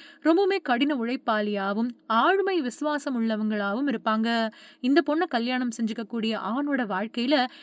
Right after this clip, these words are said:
பெரிய அளவுல வெற்றி கிடைக்கும். அவங்களுக்கு அதிர்ஷ்டம் நிறைஞ்சதாவும் வாழ்க்கை அமையும். இதனால அவங்களோட வாழ்க்கையில சந்தோஷமும், கடினமான நேரத்துல ஆதரவும் கிடைக்கும். லக்ஷ்மி தேவியோட அருளும் நிறைஞ்சு, வீட்டுல பணம் அப்புறம் சந்தோஷமும் நிறையும்.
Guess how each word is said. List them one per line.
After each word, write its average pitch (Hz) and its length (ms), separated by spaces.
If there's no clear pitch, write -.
பெரிய 381 400
அளவுல 262 260
வெற்றி 233 280
கிடைக்கும். 220 640
அவங்களுக்கு 254 460
அதிர்ஷ்டம் 262 460
நிறைஞ்சதாவும் 240 760
வாழ்க்கை 220 420
அமையும். 220 340
இதனால 262 460
அவங்களோட 233 460
வாழ்க்கையில 247 540
சந்தோஷமும், 262 800
கடினமான 349 500
நேரத்துல 277 380
ஆதரவும் 247 560
கிடைக்கும். 220 480
லக்ஷ்மி 214 400
தேவியோட 233 400
அருளும் 285 540
நிறைஞ்சு, 285 520
வீட்டுல 339 360
பணம் 311 380
அப்புறம் 240 280
சந்தோஷமும் 269 720
நிறையும். 208 560